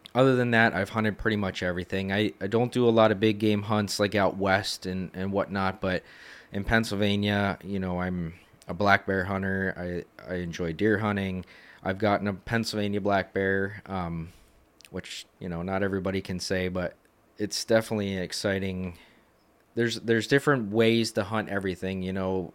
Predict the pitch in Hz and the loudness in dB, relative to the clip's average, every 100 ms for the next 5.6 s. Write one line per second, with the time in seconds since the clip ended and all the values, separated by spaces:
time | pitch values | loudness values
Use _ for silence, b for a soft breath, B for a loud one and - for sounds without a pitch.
0 | - 107 98 98 98 98 117 117 101 98 | -10 -8 -4 -2 -2 -2 -2 -2 2 2
1 | - 95 95 95 95 95 104 110 98 98 | 2 0 0 0 0 0 -2 -4 -4 -6
2 | 92 98 101 95 92 90 92 92 92 90 | -8 -6 -6 -4 0 0 0 -2 -6 -6
3 | 82 95 95 95 98 92 90 92 76 98 | 0 2 2 0 -2 -2 -2 -2 -2 -2
4 | 90 85 - - 90 95 95 95 90 98 | -4 -4 -8 -10 -8 -4 -2 -4 -2 -4
5 | 90 90 90 90 90 | -4 -4 -4 -2 -2